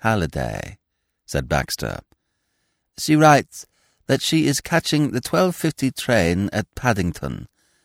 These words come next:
which means that she should arrive at Market Blandings at about three." "Who," asked Miss Peavy, in a low, thrilling voice, ceasing for a moment to peck at her plate of kedgeree,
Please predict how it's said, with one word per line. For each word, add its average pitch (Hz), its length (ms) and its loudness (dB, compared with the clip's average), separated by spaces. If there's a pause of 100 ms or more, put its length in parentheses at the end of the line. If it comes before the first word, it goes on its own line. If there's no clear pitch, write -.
(160)
which - 200 -10
means 104 360 2
that 107 180 -2
she - 160 -6
should 107 200 -2
arrive 110 480 4
at 101 200 -2
Market 113 400 2
Blandings 104 580 2 (360)
at 151 120 2
about 110 400 4 (160)
three." 60 580 -4 (1400)
"Who," 92 840 -4 (640)
asked - 320 -2
Miss 80 180 -2
Peavy, 73 600 -2 (300)
in 73 100 -2
a 76 60 0
low, 80 380 2
thrilling 85 460 2
voice, 71 460 -2 (360)
ceasing 87 500 0
for - 180 -6
a 76 60 0
moment 78 540 0
to 73 100 -8
peck 110 260 0
at 67 120 -4
her 65 140 -2
plate 87 280 -4
of 65 160 -8
kedgeree, 110 540 -4